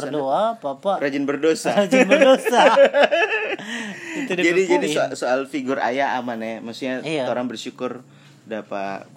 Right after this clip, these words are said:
Speaker 2: papa punya figur ayah yang
Speaker 1: Banyak,
Speaker 2: baik.
Speaker 1: banyak hal ya, kebiasaan-kebiasaan.
Speaker 2: Kalau kebiasaan, kita belum tanya, kita nggak bisa jawab,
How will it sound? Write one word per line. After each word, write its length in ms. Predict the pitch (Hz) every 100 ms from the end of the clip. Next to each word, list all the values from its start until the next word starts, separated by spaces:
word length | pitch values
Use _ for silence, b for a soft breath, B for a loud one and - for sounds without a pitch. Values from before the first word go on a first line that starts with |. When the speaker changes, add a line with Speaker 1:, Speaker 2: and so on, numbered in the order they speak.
| _
Speaker 2:
papa 320 | - 101 104
punya 240 | - 113 101
figur 280 | 110 104 107
ayah 140 | 98
yang 80 | 135
Speaker 1:
Banyak, 240 | 196 180
Speaker 2:
baik. 100 | -
Speaker 1:
banyak 220 | 156 156
hal 220 | 147 170 151
ya, 120 | 139 156
kebiasaan-kebiasaan. 880 | 147 143 135 143 135 127 127 - 139
Speaker 2:
Kalau 140 | 139
kebiasaan, 540 | 156 151 151 156 113 123
kita 160 | 139 165
belum 180 | 165 165
tanya, 200 | 180 370
kita 160 | 254
nggak 200 | 185 175
bisa 180 | 220 302
jawab, 300 | 302 214 214